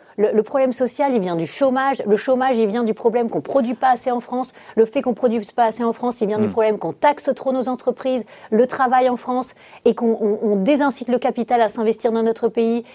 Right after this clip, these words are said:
Speaker 1: Il vient du fait qu'on n'a pas de retraite par capitalisation. Résultat,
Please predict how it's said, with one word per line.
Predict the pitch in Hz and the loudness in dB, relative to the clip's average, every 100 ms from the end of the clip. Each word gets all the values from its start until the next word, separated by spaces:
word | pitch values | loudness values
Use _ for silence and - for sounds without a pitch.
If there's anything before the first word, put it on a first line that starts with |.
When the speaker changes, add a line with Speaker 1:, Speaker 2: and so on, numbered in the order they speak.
| - | 0
Speaker 1:
Il | 208 | 0
vient | 233 | 2
du | 226 | 0
fait | - 247 | 0 -2
qu'on | 180 | -2
n'a | 165 | -2
pas | - 202 | 0 0
de | |
retraite | 240 247 269 | 2 0 -2
par | - - | -2 -2
capitalisation. | 233 - 247 226 226 233 - 247 233 - - | -4 -2 -2 0 0 0 -2 -6 -6 -14 -4
Résultat, | 190 233 240 214 269 247 | 2 2 2 0 0 0